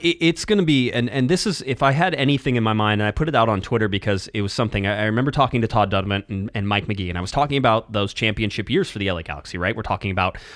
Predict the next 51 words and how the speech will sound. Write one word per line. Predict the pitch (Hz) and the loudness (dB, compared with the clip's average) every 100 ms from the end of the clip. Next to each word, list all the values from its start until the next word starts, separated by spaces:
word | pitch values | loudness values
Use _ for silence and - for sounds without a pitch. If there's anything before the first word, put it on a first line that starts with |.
| - | -12
um, | - 101 98 95 95 | -2 2 2 2 0
you | 101 | -2
know, | 92 | -2
twenty | 92 - 120 107 107 | -4 -4 0 0 0
eleven, | 113 110 107 95 92 | -2 0 2 2 -2
twenty | - 113 | -2 -2
twelve, | 107 123 107 95 90 104 | 0 2 4 4 2 -2
twenty | - 110 | 0 0
fourteen, | 107 131 127 - 107 95 90 - - - | 0 0 -2 0 0 0 -2 -8 -20 -6
um, | 107 101 107 | -2 0 0
and | 113 113 | -2 0
what | 120 135 | 2 2
the | |
difference, | 147 151 139 | 2 2 0
both | 127 170 190 | 4 4 4
of | 156 | 2
them, | 113 92 | 0 2
without | 107 160 170 | 2 2 2
being | - 208 | 2 2
in | 185 | 2
the | |
same | 147 185 156 139 | 0 0 2 4
room, | 147 127 135 | 4 4 2
I | 117 | 0
interviewed | 90 113 139 135 123 | 2 2 2 2 2
both | 143 156 | 4 2
of | 139 | 2
them | 113 | 0
and | 110 107 | 0 0
talked | - - | -2 -2
to | 139 | 0
them | |
about | 104 95 | 2 0
that. | 117 120 - - | 0 -4 -6 -4
They | 151 | -2
said, | - 139 | 2 0
you | 131 | 2
know, | 143 120 | 0 2
it | |
was | 120 113 | 0 0
really | 131 165 | 0 2
our | 147 107 | 4 2
ability | 110 117 117 107 | 2 2 2 0
to | |
play | 104 - 113 117 | -4 -2 0 0
for | 117 - 120 113 | -2 -2 -2 -2
each | 101 90 - | -8 -8 0
other. | 113 95 - - - - - | 0 0 -8 -20 -20 -14 -2
Right? | 101 120 | 0 0
And | - 113 110 | -2 0 0
so | - 123 110 98 | 2 2 4 0